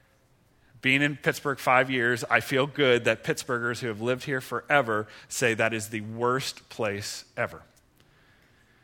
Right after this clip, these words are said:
But he-, here's what it would be like.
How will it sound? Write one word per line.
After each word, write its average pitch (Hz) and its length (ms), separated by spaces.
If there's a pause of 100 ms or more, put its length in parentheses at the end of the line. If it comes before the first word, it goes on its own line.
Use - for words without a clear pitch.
(600)
But 175 300
he-, - 460
here's 302 320
what 339 80
it 240 80
would 226 140
be 208 100
like. 135 420